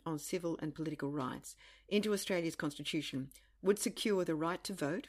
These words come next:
for all Australians and ensure that the voting system itself is one where elections are based on universal and equal suffrage with secret ballot. These and all the other benefits of international human rights instruments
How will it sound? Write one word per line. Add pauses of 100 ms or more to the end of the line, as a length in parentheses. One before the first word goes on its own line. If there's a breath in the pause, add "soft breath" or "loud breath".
for
all
Australians (320 loud breath)
and
ensure
that
the
voting
system
itself (360 loud breath)
is
one
where
elections
are
based
on
universal
and
equal
suffrage (220)
with
secret
ballot. (880 loud breath)
These
and
all
the
other
benefits
of
international
human
rights
instruments